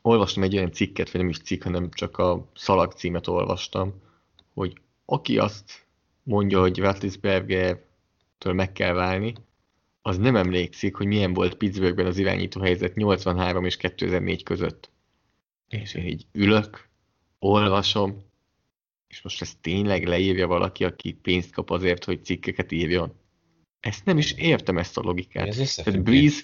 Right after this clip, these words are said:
Speaker 1: soha ne vonuljon vissza, mert borzasztó volt a Saints helyzete előtte. Hogyha valaki rosszul játszik, akkor ahhoz nem kell ragaszkodni. És Ratlisberger idén nem játszott olyan jól, hogy meg kell ilyen tartani.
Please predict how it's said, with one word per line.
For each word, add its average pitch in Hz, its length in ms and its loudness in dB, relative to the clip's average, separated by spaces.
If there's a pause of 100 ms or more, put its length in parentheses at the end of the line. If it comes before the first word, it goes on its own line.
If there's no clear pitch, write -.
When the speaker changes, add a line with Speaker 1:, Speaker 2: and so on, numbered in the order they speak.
(160)
Speaker 1:
soha 151 400 2
ne 110 100 2
vonuljon 95 440 2
vissza, 101 260 -2
mert 110 140 2
borzasztó 101 520 0
volt 101 180 -2
a 101 60 -2
Saints 92 340 -4
helyzete 95 480 0
előtte. - 420 -4 (320)
Hogyha - 220 -6
valaki 135 340 4
rosszul 101 380 0
játszik, 107 440 -2
akkor 110 300 -2
ahhoz 110 220 -6
nem 160 180 -2
kell 85 160 0
ragaszkodni. 90 680 -2 (400)
És - 160 -6
Ratlisberger 95 640 2
idén 95 240 0
nem 98 160 2
játszott 85 460 -4 (180)
olyan 90 280 0
jól, 92 300 -2
hogy 87 140 -4
meg 90 200 -2
kell 95 180 -2
ilyen 92 180 -2
tartani. - 320 -2